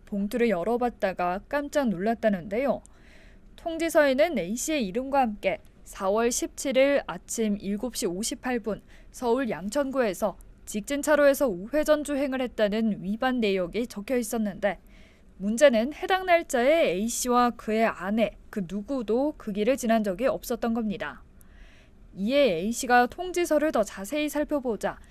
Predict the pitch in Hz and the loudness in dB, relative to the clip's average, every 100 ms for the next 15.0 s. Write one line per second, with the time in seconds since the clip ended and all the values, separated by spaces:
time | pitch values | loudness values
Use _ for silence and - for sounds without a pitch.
0 | - - - 202 226 247 247 240 226 202 | -20 -20 -10 -2 0 0 0 -2 -2 -4
1 | 180 220 247 262 - - 359 359 320 302 | -2 0 0 -4 -6 -2 0 0 0 4
2 | 302 165 190 226 285 269 202 170 254 226 | 4 4 -4 -4 -2 0 -2 -4 -2 -2
3 | 165 196 202 202 190 170 202 220 240 - | -2 -2 -2 -2 -4 -4 -6 -4 -4 -6
4 | - - - - - - - - - 202 | -18 -20 -20 -20 -20 -20 -20 -18 -8 -4
5 | 240 302 294 294 269 285 311 285 - 208 | 2 2 2 2 4 2 2 -2 -6 -6
6 | 254 330 262 269 269 285 180 190 208 214 | 0 0 0 -6 -4 -6 -4 -4 0 2
7 | 233 254 - 294 294 302 285 - 226 196 | 2 0 -4 -6 -4 -4 -2 -2 -2 -2
8 | 220 180 - - - - - 185 208 - | -4 -4 -10 -20 -20 -14 -8 -4 -4 -2
9 | 240 - 196 202 285 269 - 196 233 294 | -4 -4 -4 -2 -2 -4 -6 -6 0 0
10 | 285 220 240 262 240 226 220 220 226 285 | 0 -4 -4 -4 -2 2 4 4 2 -8
11 | 294 294 285 277 277 - 254 214 190 - | -2 -4 -2 -6 -4 -2 0 0 -4 -8
12 | - - - - - - 190 233 262 240 | -16 -20 -20 -20 -16 -6 -2 0 2 4
13 | 233 175 175 - 247 240 - 208 214 277 | 4 2 -2 -2 0 0 -4 -6 -2 -2
14 | 277 302 294 277 269 254 220 175 247 | -2 -2 0 0 0 -2 -2 -4 -6